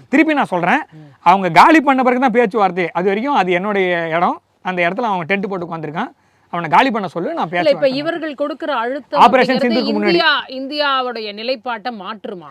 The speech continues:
Speaker 1: இந்தியாவோட நிலைப்பாட்டை மாத்த, முன்னாடியும் மாத்தம் கிடையாது, இப்பவும் மாத்த, மாத்துற நிலைமையிலே, மாத்துற நிலைமையிலேயா இந்தியா இருக்கு?
Speaker 2: ம், ம்.
Speaker 1: அதான் சொன்னேன், மோ-, மீடியா வச்சு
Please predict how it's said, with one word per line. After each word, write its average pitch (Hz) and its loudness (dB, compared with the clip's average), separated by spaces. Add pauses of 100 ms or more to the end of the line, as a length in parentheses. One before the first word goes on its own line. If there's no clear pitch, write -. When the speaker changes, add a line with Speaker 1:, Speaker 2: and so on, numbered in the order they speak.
Speaker 1:
இந்தியாவோட 330 -2
நிலைப்பாட்டை 247 -2
மாத்த, 190 -2
முன்னாடியும் 214 -2
மாத்தம் 214 -2
கிடையாது, 190 -4
இப்பவும் 208 -6
மாத்த, 180 -4 (140)
மாத்துற 180 0
நிலைமையிலே, 180 -6
மாத்துற 208 2
நிலைமையிலேயா 254 0
இந்தியா 247 0
இருக்கு? 208 -4
Speaker 2:
ம், 196 -20
ம். 160 -20
Speaker 1:
அதான் 254 4
சொன்னேன், 214 -2 (140)
மோ-, 202 -2
மீடியா 277 4
வச்சு 254 -4